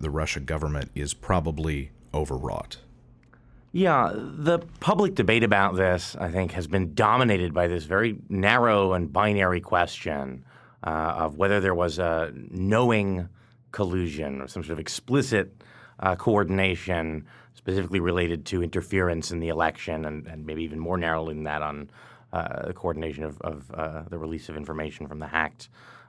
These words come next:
Speaker 2: uh, Democratic servers. Uh, and that seems to me like a mistake, uh, for a couple of reasons. Uh, first, I just think it's, it's unlikely that that is going to,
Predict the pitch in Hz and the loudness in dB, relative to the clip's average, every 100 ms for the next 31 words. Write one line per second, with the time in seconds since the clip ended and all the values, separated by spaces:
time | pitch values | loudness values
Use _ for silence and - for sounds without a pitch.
0 | - 78 76 73 69 67 - 78 78 - | -8 -4 -4 -6 -10 -14 -14 -8 -8 -4
1 | 85 76 - - 92 80 80 78 - - | -2 -2 -6 -2 0 0 -2 -4 -12 -20
2 | - - - _ - - - - 139 160 | -20 -20 -20 _ -6 -4 -4 -2 0 0
3 | 131 147 - 131 120 110 92 - - - | 2 -2 2 2 2 2 -2 -10 -18 -12
4 | 71 110 104 98 92 - - 76 - - | -6 0 2 2 -2 -4 -4 -6 -6 -20
5 | - 92 90 90 - - - - 92 90 | -14 -10 -8 -8 -12 -14 -8 -4 -2 -2
6 | 92 85 87 98 95 - - - - 107 | -4 -10 -10 -10 -12 -12 -18 -10 -8 -6
7 | - 175 139 123 101 98 107 98 - - | -2 0 0 0 0 0 0 -2 -6 -8
8 | 98 117 143 123 117 110 101 95 - - | -4 0 2 2 2 0 0 -2 -10 -20
9 | - - 104 107 98 92 107 117 - - | -20 -16 -2 -2 -2 2 4 4 0 -2
10 | 101 85 95 95 92 90 - 90 87 85 | -2 2 4 4 2 -2 -2 0 0 -2
11 | 82 | -6